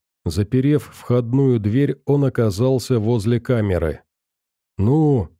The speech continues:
мужики смотрели на него, затаив дыхание. "Да", — кивнул тот, задыхаясь. "Все, как он сказал. Очкастый подтвердил. Он эти дела знает. Говорит, что да, на мосту была станция,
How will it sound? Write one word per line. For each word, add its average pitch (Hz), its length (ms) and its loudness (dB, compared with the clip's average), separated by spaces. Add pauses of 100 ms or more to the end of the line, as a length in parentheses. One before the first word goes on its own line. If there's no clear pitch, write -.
(160)
мужики 92 440 0
смотрели 123 600 0
на 110 100 2
него, 110 320 0
затаив 117 540 -2
дыхание. 104 760 -2 (800)
"Да", — 120 580 0 (220)
кивнул 107 500 0
тот, 131 280 0
задыхаясь. 104 800 -2 (440)
"Все, 170 300 -2
как 160 220 -2
он 151 180 2
сказал. 135 680 0 (380)
Очкастый 135 640 0
подтвердил. 143 960 0 (440)
Он 117 200 2
эти 147 220 0
дела 147 380 0
знает. 131 540 0 (300)
Говорит, 131 440 0
что - 240 -2
да, 151 200 0
на 113 140 2
мосту 131 380 0
была 139 320 0
станция, 113 760 -2